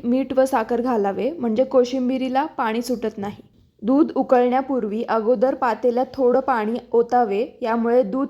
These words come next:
तळायला लागत नाही. गुळाचा चहा फाटू नये म्हणून उकळत्या चहामध्ये उकळते दूध घालावे, म्हणजेच चहाचे आणि दुधाचे तापमान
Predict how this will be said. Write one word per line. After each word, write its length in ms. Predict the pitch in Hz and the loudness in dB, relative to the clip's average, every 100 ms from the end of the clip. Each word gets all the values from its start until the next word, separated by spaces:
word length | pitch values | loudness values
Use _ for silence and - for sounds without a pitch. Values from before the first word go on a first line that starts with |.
| - | 0
तळायला 360 | 233 220 220 | 0 2 0
लागत 360 | 240 214 202 214 | 0 -2 -4 -8
नाही. 260 | 202 208 - _ _ 226 | -10 -10 -14 _ _ 4
गुळाचा 400 | 254 262 269 320 | 8 8 4 -2
चहा 400 | 330 269 247 269 | -2 -2 -2 -2
फाटू 420 | - 240 233 285 | -2 -2 0 -4
नये 220 | 285 294 | -2 -2
म्हणून 400 | 302 262 214 233 - _ _ | 0 0 -2 -4 -10 _ _
उकळत्या 580 | - 220 262 262 269 302 | -6 2 4 4 4 0
चहामध्ये 760 | 294 302 269 262 262 185 262 262 | 0 -2 0 0 -2 0 -2 -2
उकळते 500 | 247 208 240 240 262 | -6 -2 2 2 2
दूध 280 | 247 240 254 | 0 -2 -2
घालावे, 440 | 269 202 196 190 190 - _ _ _ 247 | -2 0 -2 -4 -8 -10 _ _ _ 0
म्हणजेच 600 | 262 262 254 262 262 - | 2 4 4 4 0 -4
चहाचे 480 | 254 254 233 262 311 | -2 0 0 -2 -4
आणि 300 | 262 240 233 | -2 -4 -4
दुधाचे 500 | 220 233 240 240 269 | -4 -2 -2 -2 -2
तापमान 580 | 247 214 - 220 208 | 0 -4 -2 -2 -2